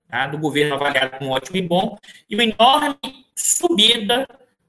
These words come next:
da avaliação de péssimo e ruim, sobretudo, sobretudo, nos que consideravam regular, tá?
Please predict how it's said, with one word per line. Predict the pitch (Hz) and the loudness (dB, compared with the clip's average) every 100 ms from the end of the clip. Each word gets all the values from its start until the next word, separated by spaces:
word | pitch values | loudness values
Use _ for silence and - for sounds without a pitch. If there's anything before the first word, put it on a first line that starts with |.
| _ | _
da | 180 | -2
avaliação | 185 196 185 185 190 190 | 0 2 2 2 0 -4
de | 185 | -10
péssimo | 185 202 247 - - 220 202 | -4 0 0 0 -2 -4 -2
e | |
ruim, | 190 180 180 226 240 - _ _ | -2 -2 -2 -2 -6 -16 _ _
sobretudo, | - - - 285 339 311 - - 208 214 196 220 262 247 - _ | -6 -2 2 2 2 -2 -6 -8 -4 -4 -4 -10 -12 -14 -20 _
sobretudo, | - - 339 269 190 175 160 165 175 220 196 _ _ _ | -16 -6 -4 -2 -4 -4 -4 -4 -4 -6 -8 _ _ _
nos | 170 220 | 0 0
que | 214 220 | 0 -2
consideravam | 226 220 226 202 185 196 214 214 | 0 2 4 4 4 4 4 2
regular, | 185 220 208 175 127 110 - - _ _ _ _ _ _ _ _ _ _ | 2 2 2 2 2 2 -4 -16 _ _ _ _ _ _ _ _ _ _
tá? | 107 117 170 - | -8 -6 -6 -12